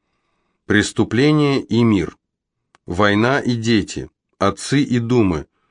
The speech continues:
«былое» и «наказание». Но это было «и»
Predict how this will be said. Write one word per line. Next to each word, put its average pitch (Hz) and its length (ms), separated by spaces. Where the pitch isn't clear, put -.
«былое» 113 560
и 117 160
«наказание». 113 840
Но 101 260
это 135 280
было 113 400
«и» 160 300